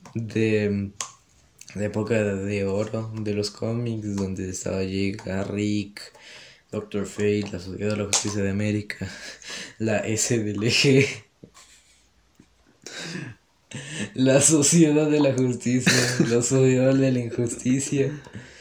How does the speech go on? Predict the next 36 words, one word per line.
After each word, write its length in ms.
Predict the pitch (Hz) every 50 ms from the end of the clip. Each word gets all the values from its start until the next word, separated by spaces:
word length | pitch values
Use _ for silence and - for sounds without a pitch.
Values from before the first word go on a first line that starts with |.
| - - - - - - - - - - - - -
Eh, 460 | 113 120 117 117 117 113 113 117 113
sí, 280 | - - 135 139 139 135
sí 140 | 135 143 147
está 180 | 143 - 156 156
chido, 320 | - - 135 120 110 104
sí 100 | 104 110
está 200 | 117 - - 135
chido, 260 | 135 - 127 107 98
sí 160 | 98 - 127 123
respeta 480 | 123 135 127 - - - - - 135
mucho. 300 | 123 110 101 95 - -
Sí, 200 | 95 104 107 113
sí, 180 | 113 - - - - - - - - - - -
si 200 | 107 - - 123
eres 460 | 123 127 131 135 131 127 117 117 117 - - - - - - - - -
fan, 460 | - 113 117 123 127 135 131 127 - _ _ _ _
si 160 | - - - 104
estás 320 | 101 - - 120 120 113
viejardo, 880 | 117 117 117 117 - 113 113 117 120 123 127 127 127 123 127 120 123 135 - - _ - - - - - - - _ -
o 140 | - 107 107
si 160 | 104 110 110
solamente 580 | 104 - 117 117 113 110 110 110 113 110 - 123
eres 220 | 120 117 113 110
un 220 | 110 110 113 110 110
poser 440 | - 98 104 110 107 - 113 107 104
vintage, 420 | 101 113 117 117 117 117 113 113
sí, 300 | - - - 107 104 107
sí, 220 | 107 117 113 110
sí 140 | 110 - -
está 220 | 131 - - - 110
chido. 240 | - - - - 90 85
Y 80 | 85 101
además 280 | 104 104 110 123 123
está 120 | - - 123
entretenido, 560 | 123 120 - - - - 98 98 98 95 - -
jasas. 460 | - - 117 113 - - 101 - -